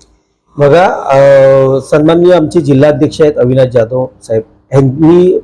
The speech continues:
सर्व पदाधिकाऱ्यांची बैठक बोलावून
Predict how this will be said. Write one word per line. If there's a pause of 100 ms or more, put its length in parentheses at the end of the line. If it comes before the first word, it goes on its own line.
सर्व
पदाधिकाऱ्यांची (540)
बैठक
बोलावून